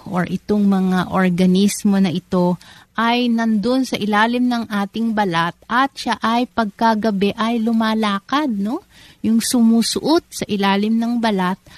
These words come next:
at ito po ay sa isang araw daw ay pwede pong makamigrate or makalakad ng kalahating sentimetro,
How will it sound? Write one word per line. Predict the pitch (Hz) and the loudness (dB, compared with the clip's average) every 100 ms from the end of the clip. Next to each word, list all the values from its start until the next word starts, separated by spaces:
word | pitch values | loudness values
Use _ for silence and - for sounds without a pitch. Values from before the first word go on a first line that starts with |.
| - - | -20 -8
at | 220 - | -6 -4
ito | 226 - | -6 -4
po | 220 254 | -2 0
ay | 220 226 | 2 0
sa | - 202 | -2 -6
isang | 233 247 247 | -4 -4 -2
araw | 254 247 247 233 | 0 0 2 2
daw | 202 202 | 2 0
ay | 214 214 | -2 -4
pwede | 220 208 208 | -2 -2 -2
pong | - 214 208 | -2 0 0
makamigrate | 196 196 190 180 175 170 196 170 - | 0 -2 0 -2 -4 -4 -2 -2 -4
or | 180 180 | -4 -4
makalakad | 180 180 170 170 180 | -2 -2 -4 -4 -4
ng | 175 170 175 175 _ _ _ - | -2 -2 -2 -6 _ _ _ -4
kalahating | 247 240 208 - 202 202 | -2 0 -2 -2 0 0
sentimetro, | - 190 180 196 185 160 151 - 175 170 151 | 2 0 2 2 2 2 -2 -2 0 0 -4